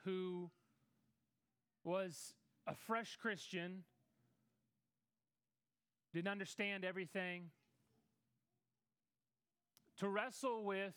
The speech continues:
the reality that the, the guy who you listened to tell you how to follow Christ, who had baptized you, who had shared the gospel with you,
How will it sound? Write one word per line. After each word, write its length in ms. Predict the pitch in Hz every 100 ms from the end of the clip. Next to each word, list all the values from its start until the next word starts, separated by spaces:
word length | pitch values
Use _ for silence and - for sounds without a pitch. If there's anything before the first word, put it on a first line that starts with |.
| - 170
the 120 | 180
reality 640 | 185 185 190 214 214 190
that 180 | 175 170
the, 100 | 175 156 - _ -
the 100 | 165
guy 440 | 147 185 208 214 180
who 340 | 202 202 185 165 _ _ _ _ _ _ _ _
you 180 | 156 175
listened 460 | 185 233 - 214 180
to 220 | 196 175 170
tell 260 | - 196
you 160 | 190 180
how 140 | 165
to 60 | 180
follow 320 | - 180 160
Christ, 720 | - 208 170 139 165 - - - _ _ _ _ _
who 180 | - 196
had 240 | 180 180
baptized 720 | 185 202 208 190 165 156 131 135
you, 340 | 139 160 180 - _ _ _ _ _ _ _ _ _ _ _
who 60 | 202
had 140 | -
shared 260 | - 240 208
the 80 | 190
gospel 460 | 208 240 - 208
with 240 | 170 143 160
you, 320 | 147 156